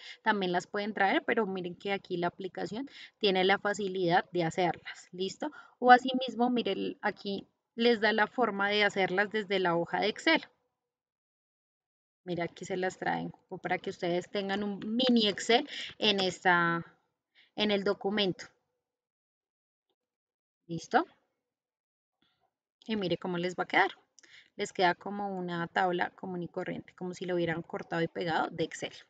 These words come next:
¿Listo? ¿Qué otra herramienta tenemos acá? El tema de las imágenes. Acá nosotros podemos, eh, en este caso, eh, traer imágenes, las que nosotros deseemos,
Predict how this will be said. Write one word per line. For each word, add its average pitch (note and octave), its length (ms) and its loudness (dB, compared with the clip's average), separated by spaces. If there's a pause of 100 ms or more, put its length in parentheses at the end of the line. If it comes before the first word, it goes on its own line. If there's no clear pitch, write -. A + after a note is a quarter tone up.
(1000)
¿Listo? G3 480 -4
¿Qué C#4 160 6
otra C#4 360 8
herramienta B3+ 500 2
tenemos G3 420 0
acá? G#3+ 440 8
El G#3+ 200 -4
tema A3+ 300 4
de B3 100 4
las B3+ 200 2
imágenes. G3+ 640 2
Acá G3 260 -2
nosotros A#3 440 -4
podemos, G3 580 -2
eh, G#3 380 2
en G3 100 -4
este F#3+ 300 -6
caso, A3 380 4 (400)
eh, G3 240 4
traer F#3 420 4
imágenes, G3 720 -4 (300)
las F#3 340 2
que F#3 140 -4
nosotros F3 560 -2
deseemos, G3 760 2